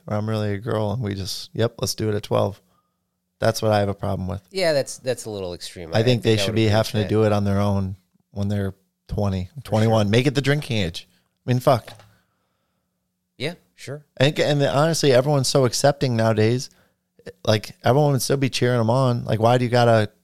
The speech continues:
Speaker 1: go through, you know, 'cause what if they do change their mind? The thing is, once they do, like, the, they impede puberty, they, like, can block it, I guess, now. Well, it's not just, like, pushing the pause button.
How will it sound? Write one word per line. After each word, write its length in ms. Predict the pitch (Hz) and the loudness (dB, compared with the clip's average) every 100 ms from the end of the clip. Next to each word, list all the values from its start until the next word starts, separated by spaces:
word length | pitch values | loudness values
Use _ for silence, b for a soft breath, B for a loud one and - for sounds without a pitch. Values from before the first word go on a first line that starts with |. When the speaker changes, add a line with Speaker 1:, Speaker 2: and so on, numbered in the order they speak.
| _ _ _ | _ _ _
Speaker 1:
go 200 | - 123 | 2 2
through, 440 | - 123 117 113 - B B B B | 2 2 4 2 -2 B B B B
you 60 | 127 | 0
know, 80 | 127 | 0
'cause 140 | 131 | 4
what 100 | 151 | 4
if 80 | 160 | 4
they 120 | 175 | 4
do 120 | 147 | 2
change 280 | 156 143 120 | 2 2 2
their 100 | 110 | 2
mind? 380 | 110 127 98 90 | 2 2 0 -4
The 80 | 113 | -6
thing 200 | 110 147 | -2 0
is, 160 | 156 110 | 0 0
once 240 | 117 135 | 0 0
they 100 | 135 | 0
do, 340 | 120 - 123 127 | -2 -2 0 2
like, 300 | 117 110 - | 2 0 0
the, 380 | 104 101 - - | 0 0 -2 -4
they 220 | 110 98 | 0 2
impede 580 | 113 113 120 117 110 - b b b - | 0 0 -2 -2 -4 -16 b b b -2
puberty, 480 | 120 117 120 123 | 0 2 2 2
they, 220 | 123 104 104 | 0 0 2
like, 200 | 101 - | 0 -2
can 180 | 113 98 | -2 0
block 320 | 98 107 - | 0 0 0
it, 80 | 113 | -2
I 60 | |
guess, 280 | 107 113 - | 0 -2 -2
now. 240 | 117 113 | -2 0
Well, 100 | 98 | 0
it's 100 | 107 | 0
not 140 | 156 151 | 0 0
just, 160 | 127 | 0
like, 160 | 113 107 _ _ _ _ _ - | -2 -2 _ _ _ _ _ -2
pushing 300 | 143 131 117 | 0 2 -2
the 80 | 92 | -2
pause 320 | - 110 117 | 2 2 2
button. 340 | - - 73 | -2 -6 -8